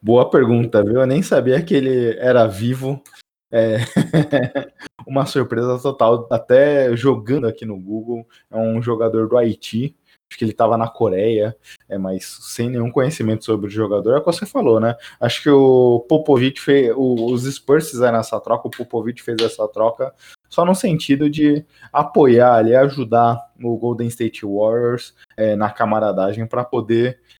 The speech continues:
livrá-los da, das taxas aí de estarem acima do cap, mas <laughs> como você bem falou, acho que não é uma troca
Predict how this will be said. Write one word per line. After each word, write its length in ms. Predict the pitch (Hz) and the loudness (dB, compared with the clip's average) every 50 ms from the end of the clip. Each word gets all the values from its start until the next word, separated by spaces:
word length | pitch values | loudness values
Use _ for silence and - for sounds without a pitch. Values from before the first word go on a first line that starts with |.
| _ _ _ _ _ _ _ - | _ _ _ _ _ _ _ 0
livrá-los 800 | 147 131 135 135 117 107 107 107 101 104 107 113 117 113 113 | 2 2 4 2 2 2 2 2 4 4 2 0 0 -2 -2
da, 400 | 113 127 120 117 117 117 117 113 | 0 2 4 4 4 4 2 2
das 280 | 104 123 117 117 - - | 2 2 0 0 -2 -2
taxas 580 | - 110 104 104 104 - - - 104 98 98 | 0 2 2 2 0 -4 -6 -8 -8 -8 -6
aí 360 | 104 101 98 98 98 101 107 107 _ _ _ _ _ _ | -6 -6 -6 -6 -6 -8 -8 -12 _ _ _ _ _ _
de 360 | - - 113 113 110 110 110 | -10 -6 -4 -2 -2 -2 -2
estarem 340 | 107 - - 117 110 107 113 | -4 -2 0 0 0 0 0
acima 260 | 110 110 - 110 110 | -2 -6 -6 -6 -6
do 80 | 113 131 - | -6 -6 -4
cap, 280 | - 110 92 - - | -4 -4 -4 -6 -8
mas 360 | 87 90 90 90 92 - - - 123 | -14 -16 -16 -16 -18 -20 -20 -20 -20
<laughs> 0 | - - | -20 -20
como 280 | - - - 147 143 | -10 -4 0 0 2
você 160 | 127 - - | 2 0 -2
bem 200 | 123 113 117 135 | -4 -2 -4 -6
falou, 320 | 139 - 117 107 110 117 127 | -4 -4 -2 -2 0 0 0
acho 120 | 127 - | -2 -2
que 80 | - 139 | -6 -8
não 120 | 135 127 | -6 -4
é 20 | 131 | -2
uma 180 | 131 127 117 | -2 -2 -2
troca 560 | - - - 107 107 107 107 - 113 113 113 | -2 -2 0 0 0 0 0 -2 -4 -4 -4